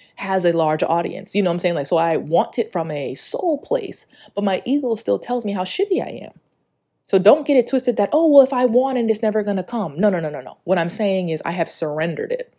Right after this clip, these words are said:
In Catherine Zenkina's, um, Manifestation Babe Academy, she taught, like, at a certain point, when you, you get so good at becoming that thing that you desire inside, you don't even fucking want it anymore. It not coming into physical form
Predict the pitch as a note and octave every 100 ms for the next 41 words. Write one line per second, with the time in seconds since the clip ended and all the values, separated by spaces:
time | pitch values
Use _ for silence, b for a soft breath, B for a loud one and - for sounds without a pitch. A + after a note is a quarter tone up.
0 | - D#3+ F3 E3+ E3+ D#3+ D#3+ - D#3+ D3+
1 | - D#3 D3+ D3 D3 E3+ C#4+ D4 F#3 D#3
2 | D#3 D3+ D3+ D3 D3+ b b b b -
3 | - F3 - E3+ D3+ - D3 C#3+ - _
4 | _ _ _ D3+ D3 - G#3+ A#3 G#3+ E3
5 | F#3 A3 _ _ _ _ _ _ _ _
6 | _ G#3 - D3+ F#3+ F3+ - G3+ F#3+ -
7 | - G3 G3 G#3+ G3+ D3+ F3 E3+ D3+ D#3+
8 | D3 - - G3 D#3 D3 D3+ - - D#3+
9 | E3 F#3 D#3+ - D#3+ C#3+ - D#3 C#3+ C#3
10 | D#3 F#3+ F#3+ G3+ G#3+ A3 B B B _
11 | E3 F#3+ F#3 E3+ F3+ D#3+ D#3 - G3+ -
12 | D3 C3 C3+ C#3+ C#3 C3 C3+ - - -
13 | - B B - A#3 A3 F#3+ - G3 F#3+
14 | F3+ F3 F3+ F#3 F3+ F3+ D#3+ - E3 F3+
15 | A#3